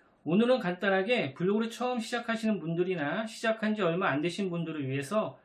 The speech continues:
블로그하는 목적과 블로그로 과연 얼마나 많은 돈을 벌 수 있는지 정말 솔직하고 리얼하게 이야기해 보도록 하겠습니다. 먼저 블로그라는 목적은 크게 세 가지로 나눌 수 있을 겁니다.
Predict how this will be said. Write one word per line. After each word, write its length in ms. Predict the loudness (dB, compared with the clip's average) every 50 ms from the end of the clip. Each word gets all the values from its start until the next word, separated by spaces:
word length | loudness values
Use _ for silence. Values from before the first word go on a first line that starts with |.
| _ _ _
블로그하는 520 | -4 2 4 4 4 4 4 2 2 0
목적과 720 | -4 -6 -8 -6 -6 -6 -6 0 2 4 4 4 2 -4 -10
블로그로 400 | -10 -6 -2 2 4 4 2 2
과연 500 | -2 0 0 0 0 0 0 -2 -2 -4
얼마나 500 | -4 -4 -2 0 4 4 4 4 4 0
많은 320 | 0 0 -2 0 0 0
돈을 240 | 0 0 -2 -2 -2
벌 120 | -4 -4 -6
수 160 | -4 -4 -2
있는지 520 | 0 0 0 0 -2 -4 -6 -6 -6 -8 -12 _ _ _ _
정말 520 | -12 -6 -4 -2 -2 -2 -2 0 -2 -2 -2
솔직하고 760 | -4 -10 -12 -12 -10 -12 -12 -8 -4 -2 -2 -2 -2 -2 -2
리얼하게 680 | -2 0 0 0 0 0 0 -2 -4 -4 -4 -6 -8 -12 _ _
이야기해 380 | -6 -2 0 0 0 0 -4 -6
보도록 320 | -6 -4 -4 -6 -6 -6
하겠습니다. 640 | -8 -8 -8 -6 -6 -6 -6 -6 -6 -8 -10 -12 -14 _ _ _ _ _ _ _ _ _ _ _ _ _ _ _ _ _ -20 -20 -20 _ _ _ _ _ _ _ _
먼저 360 | 4 6 6 6 6 2 -2
블로그라는 480 | 0 0 2 2 6 6 6 6 6 4
목적은 520 | 2 -2 -2 0 0 0 2 2 0 0
크게 240 | -2 -6 -6 -6 -4
세 220 | -4 -4 -6 -4 0
가지로 340 | 0 0 0 2 0 0
나눌 240 | 2 2 2 0 0
수 140 | -4 -4 -6
있을 220 | -6 -6 -6 -8
겁니다. 480 | -6 -4 -4 -2 -2 -4 -6 -8 -10 -12